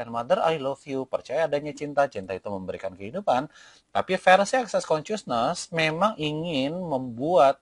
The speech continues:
bahwa family itu adalah fuck up and mainly interested limiting you, dan love doesn't exist. Emang dia mau pecahin aja yang namanya keluarga. Sampai sini paham ya?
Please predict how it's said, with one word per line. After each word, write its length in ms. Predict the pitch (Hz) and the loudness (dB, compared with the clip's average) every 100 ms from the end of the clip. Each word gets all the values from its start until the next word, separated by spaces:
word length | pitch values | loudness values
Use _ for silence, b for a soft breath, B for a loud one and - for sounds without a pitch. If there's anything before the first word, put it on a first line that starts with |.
| 127 | -2
bahwa 480 | 110 123 156 185 - | -2 4 6 6 4
family 480 | 165 165 170 170 | 6 6 6 2
itu 160 | 190 226 | 2 2
adalah 160 | 147 143 | 4 4
fuck 240 | 139 143 | 4 2
up 80 | 135 | -2
and 240 | 143 131 | -4 -4
mainly 400 | 135 143 156 180 | -4 -4 -4 -6
interested 400 | 127 120 117 131 | -6 -6 -6 -4
limiting 480 | 127 127 120 120 113 | -4 -4 -6 -8 -8
you, 400 | 127 190 202 214 | -2 0 0 2
dan 320 | 95 107 98 | 4 4 4
love 240 | 104 180 - | 4 4 4
doesn't 320 | 95 98 117 | 0 0 -2
exist. 400 | 175 - 127 - | -6 -6 -10 -6
Emang 320 | 123 120 123 | -6 -4 -4
dia 160 | 120 123 | -4 -2
mau 160 | 113 | -4
pecahin 640 | - - - 101 101 101 98 | -4 -6 -2 -2 -2 -4 -4
aja 320 | 117 214 208 | -4 -4 -4
yang 160 | 151 | -4
namanya 240 | 117 117 113 | -6 -8 -8
keluarga. 560 | 110 113 110 104 95 - _ _ _ _ _ _ _ _ _ _ _ _ | -4 -2 -2 -2 -8 -8 _ _ _ _ _ _ _ _ _ _ _ _
Sampai 160 | 101 110 | -8 -6
sini 240 | 156 185 | -4 -2
paham 400 | 202 160 196 170 | 2 4 4 4
ya? 240 | 104 139 | 4 4